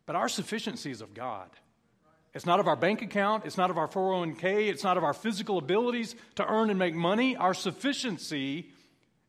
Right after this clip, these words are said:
is of God. And so be content with the sufficiency. Do you have what you need today? The answer is yes. You're all clothed. I think most of you bathed. There's donuts here.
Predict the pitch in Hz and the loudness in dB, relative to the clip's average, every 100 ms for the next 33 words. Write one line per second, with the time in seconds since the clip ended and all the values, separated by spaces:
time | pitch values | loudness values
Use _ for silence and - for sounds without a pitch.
0 | - 175 143 190 170 151 160 127 92 - | -4 -2 2 2 2 4 6 4 0 -12
1 | - _ _ _ _ _ _ _ _ _ | -20 _ _ _ _ _ _ _ _ _
2 | _ _ - - 185 135 254 262 180 - | _ _ -12 0 0 2 0 0 -2 -2
3 | 233 165 175 175 202 - 220 - 240 143 | -2 -2 -6 -10 -8 -10 -10 -8 -8 -10
4 | - 98 - _ _ _ - 156 175 214 | -10 -12 -16 _ _ _ -12 -4 0 4
5 | 196 214 220 185 190 165 160 180 233 135 | 4 4 -2 -2 -2 -4 -4 -6 -6 -6
6 | 117 123 131 139 113 107 - - - _ | -8 -10 -10 -12 -12 -12 -12 -16 -20 _
7 | _ _ _ _ - - _ _ _ _ | _ _ _ _ -20 -20 _ _ _ _
8 | _ _ _ 123 139 156 156 151 165 185 | _ _ _ -6 -4 -4 -4 -4 -4 -6
9 | 185 - - _ _ _ _ _ _ _ | -8 -18 -20 _ _ _ _ _ _ _
10 | _ 139 139 143 135 - 151 131 113 131 | _ -10 -8 -6 -6 -6 -8 -8 -8 -6
11 | 147 175 190 170 - _ _ _ _ _ | -6 -6 -8 -12 -20 _ _ _ _ _
12 | _ _ _ 107 - 139 185 190 - 180 | _ _ _ -14 -6 -2 -2 -4 -6 -6
13 | 180 180 165 | -4 -6 -8